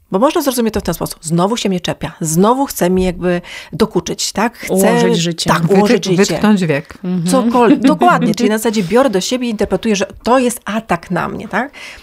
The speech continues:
Speaker 1: Ja osobiście od wielu, wielu lat pracuję nad tym, żeby patrzeć bardziej na te komunikaty, na te, mm, informacje, które do mnie pytają, z perspektywy,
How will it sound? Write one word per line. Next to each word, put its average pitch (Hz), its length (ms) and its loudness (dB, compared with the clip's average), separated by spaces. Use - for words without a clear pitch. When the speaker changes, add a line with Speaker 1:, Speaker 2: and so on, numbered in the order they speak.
Speaker 1:
Ja 233 180 0
osobiście 233 520 -2
od 156 100 -2
wielu, 196 420 2
wielu 180 200 2
lat 165 220 -2
pracuję 180 340 -2
nad 185 240 -6
tym, 202 140 -4
żeby 175 380 -4
patrzeć 220 400 -2
bardziej 196 520 -2
na 185 80 -2
te 180 120 -4
komunikaty, 185 760 -4
na 180 160 -4
te, 170 300 -6
mm, 165 320 -4
informacje, 185 500 -2
które 165 160 -4
do 165 80 -8
mnie 160 120 -4
pytają, 165 340 -8
z - 100 -8
perspektywy, 220 560 -4